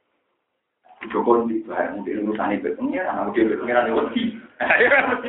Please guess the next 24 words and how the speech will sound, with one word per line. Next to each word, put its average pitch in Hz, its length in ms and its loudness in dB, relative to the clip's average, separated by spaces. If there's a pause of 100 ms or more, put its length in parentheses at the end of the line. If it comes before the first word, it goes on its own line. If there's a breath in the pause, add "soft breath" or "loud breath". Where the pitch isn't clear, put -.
mikir. 240 220 4 (880)
Wong 127 160 0
setan 127 320 4
muni 131 160 0
ini 131 160 0
apa 123 400 4
puha 135 320 4
robbal? - 480 2 (1700)
Lah 180 160 4
ora 226 480 4
kowe 214 160 0
itu 226 320 2
ibadah 156 480 4
iku 214 320 -2
pengaruh - 560 2
kok - 400 0 (240)
sikam 147 480 2
kiri 156 240 0
kanan, 151 480 4
berarti 143 240 4
ki 196 160 0
balane 151 400 6
napa? 208 480 2 (1700)
Ibadah 98 560 2